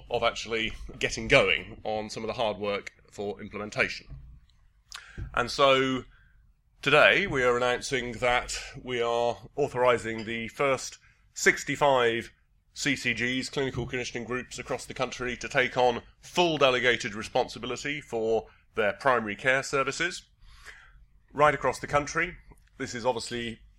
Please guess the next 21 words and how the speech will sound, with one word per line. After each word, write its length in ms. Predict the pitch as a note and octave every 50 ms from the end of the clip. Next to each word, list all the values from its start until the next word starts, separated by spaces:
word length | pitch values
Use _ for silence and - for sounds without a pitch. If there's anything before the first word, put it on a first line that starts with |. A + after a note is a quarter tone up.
| - -
a 20 | A2+
vote 180 | A2+ C3 B2+
of 80 | A2+ A2+
confidence 540 | - C#3 B2+ G#2 B2 A2 A#2+ A2 - - B2
in 300 | B2 A#2 A#2 A#2 A2 F#2+ - _ _ _ _ -
C 200 | - - C3 A#2+
C 180 | - - A#2+
Gs. 520 | A2+ A#2 C3+ C#3+ D3+ D#3+ E3 D#3 - - - -
It's 300 | A2+ A2 - - - - - - - - - -
a 80 | G#2+
way 340 | A2 A#2 C3 C3 C3 C3 C3 -
of 340 | - A#2 A#2 A#2 A2+ - -
kickstarting 760 | - C3+ C3+ - - - B2+ B2+ B2 A#2+ - C3 B2 A#2+ A2+ G2+
the 320 | A2+ A#2 A#2 A#2 A#2 G#2+ - - - - _ _ _ _ _ _ _ -
investment 480 | A#2+ B2+ C3+ C3+ - - C3+ A#2+ G#2+
that 80 | F2 G2+
we 100 | B2 B2
need 220 | B2 B2+ B2 A2
in 80 | A2 G#2
primary 320 | G#2 A#2+ A#2 A2 G#2+ G#2+
care, 340 | - - C3 C3 C#3 D3